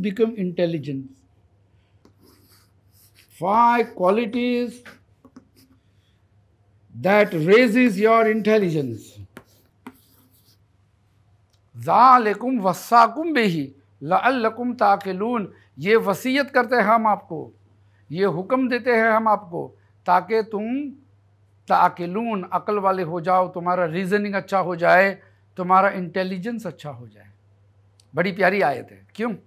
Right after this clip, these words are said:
अब इसमें पांच क्वालिटीज़ कौन सी कौन सी है, पांच हुक्म अल्लाह ने दिए हैं। अगर उसको चिपके फरमाबरदारी के साथ उस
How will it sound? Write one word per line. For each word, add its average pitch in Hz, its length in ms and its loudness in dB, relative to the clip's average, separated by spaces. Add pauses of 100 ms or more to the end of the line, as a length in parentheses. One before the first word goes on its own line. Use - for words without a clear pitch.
(960)
अब 226 160 6
इसमें 240 360 -2
पांच 220 260 2
क्वालिटीज़ 214 460 -4
कौन 214 220 -4
सी 202 120 -12
कौन 180 180 -8
सी 180 180 -12
है, 180 120 -4
पांच 190 340 0
हुक्म 202 300 -6
अल्लाह 190 220 0
ने 196 140 -6
दिए 180 260 -4
हैं। 127 200 -10 (880)
अगर 196 260 2
उसको 208 480 -2
चिपके 185 560 -8 (400)
फरमाबरदारी 180 760 2
के 165 140 -8
साथ - 380 -12 (1040)
उस 156 160 -12